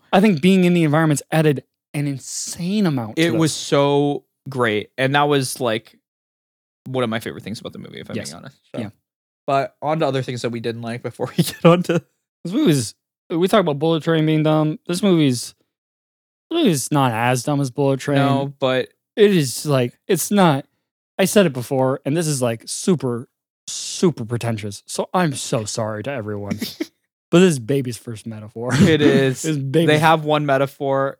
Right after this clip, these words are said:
Speaker 2: It's really,
Speaker 1: Mm.
Speaker 2: really clear.
Speaker 1: Yeah. So if you ever needed to really illustrate to you what makes something a prey.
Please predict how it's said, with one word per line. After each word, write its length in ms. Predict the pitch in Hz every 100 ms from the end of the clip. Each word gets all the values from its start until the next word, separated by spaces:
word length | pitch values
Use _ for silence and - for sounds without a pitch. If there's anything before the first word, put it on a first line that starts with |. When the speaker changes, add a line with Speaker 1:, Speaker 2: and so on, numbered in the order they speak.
| -
Speaker 2:
It's 260 | 139 - -
really, 340 | 151 151 131
Speaker 1:
Mm. 80 | 127
Speaker 2:
really 280 | 127 123 120
clear. 680 | 123 - 123 120 120 120 - _ _ _ _ - - _ _ _
Speaker 1:
Yeah. 340 | 127 117 104 - -
So 180 | - 139
if 80 |
you 140 | 147 170
ever 120 | 170
needed 280 | 160 151 143
to 160 | 131 110 _ _ _ _ _ _ _ _ _ -
really 380 | 135 180 170 139
illustrate 600 | 147 147 - 135 120 117
to 80 | 131
you 80 |
what 260 | 110 123 131
makes 280 | 123 135 -
something 360 | 143 127 131 104
a 60 |
prey. 500 | 92 135 123 107 95